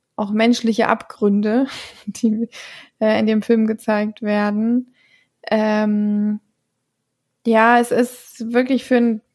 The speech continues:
für 'n normalen Zombie-Film kann man den schon mal gucken, auf jeden Fall. Es tut jetzt nicht weh. Es ist zwischendrin, äh,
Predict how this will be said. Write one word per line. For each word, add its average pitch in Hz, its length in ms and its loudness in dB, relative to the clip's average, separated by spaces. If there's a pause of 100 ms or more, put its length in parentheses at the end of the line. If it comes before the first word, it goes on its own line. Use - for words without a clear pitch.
für 226 120 -4
'n 233 40 0
normalen 220 400 -2
Zombie-Film 233 560 0
kann 226 180 -2
man 233 120 2
den 240 140 2
schon 214 180 -4
mal 190 120 -4
gucken, 311 460 -2
auf 254 180 0
jeden 254 200 2
Fall. 247 240 0
Es 254 160 -2
tut 226 160 -4
jetzt 220 180 -8
nicht 208 160 -8
weh. 226 380 2 (300)
Es 214 120 -6
ist - 260 0
zwischendrin, 262 680 0
äh, 247 380 2